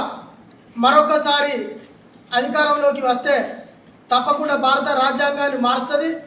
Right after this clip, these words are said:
కాబట్టి తెలంగాణలో ఉన్న ప్రజలు ఐకమత్యంతోని పార్టీలకు అతీతంగా, సంఘాలకు అతీతంగా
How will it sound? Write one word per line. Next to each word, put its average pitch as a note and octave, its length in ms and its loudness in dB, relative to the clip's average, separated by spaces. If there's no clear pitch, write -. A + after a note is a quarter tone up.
కాబట్టి C#4+ 440 0
తెలంగాణలో D4 600 0
ఉన్న C#4+ 120 -4
ప్రజలు D4 320 2
ఐకమత్యంతోని D4 800 0
పార్టీలకు D4 500 0
అతీతంగా, C#4+ 520 -2
సంఘాలకు C#4+ 500 0
అతీతంగా C#4+ 500 -2